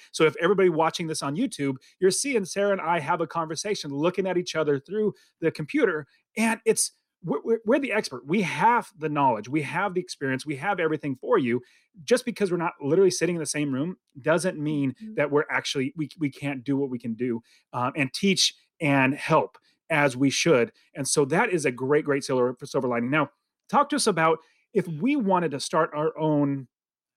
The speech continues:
Speaker 1: practice, or we, we had, we had a skill that we now want to transition to where we can actually start teaching people online.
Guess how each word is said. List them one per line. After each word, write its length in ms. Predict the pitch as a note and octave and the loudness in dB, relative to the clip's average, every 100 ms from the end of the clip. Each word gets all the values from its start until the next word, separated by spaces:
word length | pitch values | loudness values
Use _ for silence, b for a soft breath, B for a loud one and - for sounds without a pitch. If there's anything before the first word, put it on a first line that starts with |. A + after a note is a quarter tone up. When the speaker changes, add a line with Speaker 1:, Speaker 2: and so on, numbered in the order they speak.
| _ _ _ - | _ _ _ -8
Speaker 1:
practice, 520 | D#3 C#3 - C#3+ - | 0 0 0 -2 0
or 260 | F#3 D#3+ D#3 | 4 4 4
we, 320 | D#3+ A3+ F#3+ | 2 0 0
we 120 | A#3+ G3+ | 0 0
had, 360 | G#3+ G#3+ F#3+ - b b b | 2 2 0 -6 b b b
we 80 | F#3 | 0
had 160 | A#3 | 0
a 40 | F#3+ | -2
skill 600 | - - G#3 C#3+ G#2+ B2 | -4 -2 0 0 -2 -6
that 200 | D#3 C#3+ | -4 -4
we 120 | E3 | -4
now 520 | D#3 D3+ E3+ F3 F#3 F3+ D3+ | -4 -4 -4 -2 -4 -6 -4
want 220 | D3+ D#3+ | 0 0
to 60 | C#3+ | -2
transition 540 | - D3+ C#3 D3 C#3+ | -4 -2 0 0 0
to 60 | C3 | 0
where 120 | D3 | 0
we 80 | F3+ | 0
can 120 | G3 | -4
actually 240 | F3+ - | -10 -8
start 220 | E3 D#3 - - | -6 -6 -6 -14
teaching 320 | - F#3 F3+ | -12 -10 -6
people 260 | E3 E3 D3 | -4 -2 0
online. 300 | D3 C3+ | 2 2